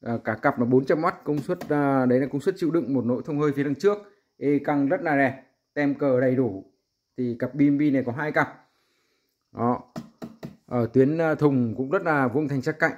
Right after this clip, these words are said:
rất là đẹp luôn. Đến tay các bác là các bác, à, không phải lo nghĩ gì về loa và đặc biệt là em bao zin cho các bác, bao zin cho các bác. Đó. Ừ, tuyến thùng thì rất là đẹp và một mức giá em báo,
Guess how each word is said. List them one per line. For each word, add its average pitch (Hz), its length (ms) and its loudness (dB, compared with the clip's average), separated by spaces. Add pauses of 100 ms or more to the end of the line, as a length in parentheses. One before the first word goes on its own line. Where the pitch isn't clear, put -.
(120)
rất 165 120 0
là 160 100 -2
đẹp 139 220 0
luôn. 143 180 2 (120)
Đến 123 160 -2
tay 151 180 4
các 139 160 0
bác 165 260 2
là 135 100 0
các 123 120 0
bác, 151 280 0
à, 131 280 0
không 151 220 -2
phải 131 140 0
lo 135 260 2
nghĩ 143 280 4
gì 170 200 0
về 107 760 0 (440)
loa 143 540 0
và 120 440 0
đặc 147 180 -6
biệt 156 220 2
là 123 160 2
em 135 260 0
bao 147 180 4
zin 143 260 0
cho 139 60 -6
các 143 100 -8
bác, 160 140 -6 (140)
bao 123 240 -8
zin 120 260 -10
cho 113 100 -8
các 117 60 -10
bác. 123 120 -4 (320)
Đó. 104 320 -6 (720)
Ừ, 110 200 -6
tuyến 117 160 -2
thùng 131 260 2
thì 113 120 0
rất 135 160 -2
là 151 80 -2
đẹp 135 340 2 (200)
và 113 180 -6
một 110 220 -4
mức 135 240 -2
giá 123 380 0
em 139 220 0
báo, 120 380 2